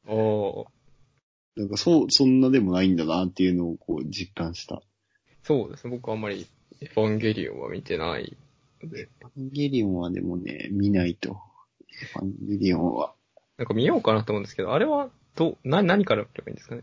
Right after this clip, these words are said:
Speaker 1: 別にあれ。
Speaker 2: いや、あれはもう劇場版を見た方が、劇場版のジョから、
Speaker 1: はい。
Speaker 2: ハー、キューの順番で見た方がもういいと思う。
Speaker 1: あ、そうなんだ。
Speaker 2: アニメとかはこう、下手に見ちゃうとこう、多分混じっちゃうと思うから。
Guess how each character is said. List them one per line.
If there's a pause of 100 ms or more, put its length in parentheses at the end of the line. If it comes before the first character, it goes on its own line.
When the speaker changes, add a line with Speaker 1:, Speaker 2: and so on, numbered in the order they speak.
(160)
Speaker 1:
別
に
あ
れ。
Speaker 2:
い
や、
あ
れ
は
も
う
劇
場
版
を
見
た
方
が、 (300)
劇
場
版
の
ジ
ョ (480)
か
ら、
Speaker 1:
は
い。 (500)
Speaker 2:
ハ
ー、
キ
ュ
ー
の
順
番
で
見
た
方
が
も
う
い
い
と
思 (580)
う。
Speaker 1:
あ、
そ
う
な
ん
だ。 (580)
Speaker 2:
ア
ニ
メ
と
か
は
こ
う、
下
手
に
見
ち
ゃ
う
と
こ
う、
多
分
混
じ
っ (120)
ち
ゃ
う
と
思
う
か
ら。